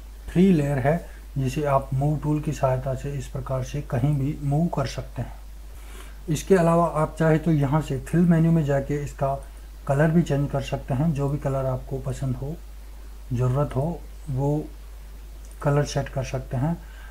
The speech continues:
आप चाहें तो इसको no fill, सिर्फ एक stroke effect भी दे सकते हैं। तो इसके लिए आप यहाँ पे color को ऑफ कर दीजिए और stroke की जो value है इसको थोड़ा increase कर दीजिए और यहाँ पे stroke के लिए कोई भी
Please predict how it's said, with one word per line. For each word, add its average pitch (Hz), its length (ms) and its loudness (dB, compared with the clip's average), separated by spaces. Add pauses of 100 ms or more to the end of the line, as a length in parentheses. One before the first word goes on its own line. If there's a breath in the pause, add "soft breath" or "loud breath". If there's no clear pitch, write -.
(160 loud breath)
आप 151 240 6
चाहें 165 220 6
तो 160 140 0
इसको 170 320 2
no 160 500 6
fill, 156 240 4 (800)
सिर्फ 151 420 -2
एक 151 260 0
stroke 165 360 0
effect 147 400 -2
भी 147 100 2
दे 131 160 0
सकते 131 300 -6
हैं। 165 240 0 (260 loud breath)
तो 143 80 2
इसके 139 220 -2
लिए 151 120 4
आप 143 180 2
यहाँ 131 200 4
पे 139 240 -2 (220)
color 143 220 2
को 143 300 -2
ऑफ 147 160 -4
कर 147 80 0
दीजिए 139 400 0 (360 loud breath)
और 135 340 -4
stroke - 480 -4
की 147 140 0
जो 139 160 -2
value 139 320 0
है 135 280 -2
इसको 131 300 -8
थोड़ा 135 300 -2
increase 135 420 -4
कर 147 180 -4
दीजिए 139 340 -2
और 139 220 -2
यहाँ 123 300 0
पे 131 180 -6 (520)
stroke 139 400 -4
के 143 60 -2
लिए 131 340 -2
कोई 139 200 0
भी 151 240 -2